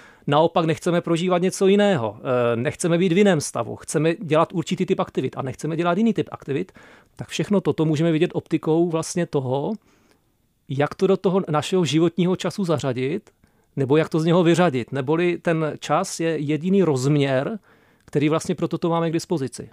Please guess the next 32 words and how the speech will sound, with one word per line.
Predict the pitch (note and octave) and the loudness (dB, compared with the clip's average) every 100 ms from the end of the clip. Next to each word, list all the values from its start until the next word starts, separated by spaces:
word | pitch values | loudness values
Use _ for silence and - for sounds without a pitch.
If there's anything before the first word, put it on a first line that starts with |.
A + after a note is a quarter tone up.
| - | -12
A | |
to, | - - C#3+ | -10 -8 -8
a | C#3+ | -4
pokud | E3 G3 G3 | -4 -2 -2
si | G3+ | -2
tuto | - C4 A3+ | -2 0 0
optiku | F3 - G3 G#3+ | 0 -6 -4 0
uvědomíme, | C#3+ C#3+ C#3+ C3+ B2+ A#2+ F#3+ - _ _ _ _ _ _ | 2 2 0 -4 -6 -8 -10 -14 _ _ _ _ _ _
tak | - - | -12 -4
potom | D#3+ F#3+ | 0 2
začneme, | F3+ - G3 G3 G3 E3 | 0 -2 0 0 0 -2
eh, | |
podle | - E3 | -2 2
mého | F3+ F3 | 2 2
názoru, | F3 E3+ F3+ F3+ | 2 2 2 2
čas | - F3 F3+ D#3+ | 0 -2 -2 -2
brát | C#3+ D3+ F3+ | 0 0 0
skutečně | - D3+ D#3+ - E3 | -8 -10 -8 -4 0
vážně. | D3+ D3 A#2+ A2 _ | 2 0 -4 -10 _
A | C#3 D3 C3+ - - - | 2 4 2 -8 -20 -10
s | D#3 - | -6 -4
tím | - F3 | 0 2
teda | F3+ E3+ | 2 2
i | E3+ | 2
jeho | D#3 D#3+ D3+ E3 D3+ _ _ _ _ - | 2 2 4 4 2 _ _ _ _ 4
kontrolu | E3+ E3+ F3 F3 F#3 | 4 6 4 6 6
nebo | F3+ D3 | 4 0
snahu | D3+ - D#3+ D3+ F#3 - | 0 0 2 4 2 0
trošku | - D#3 - F3 | -6 -6 0 2
o | |
jeho | D#3+ D#3+ | 2 2
řízení. | D3 C3+ D#3+ C3+ A#2 | 0 2 2 2 -2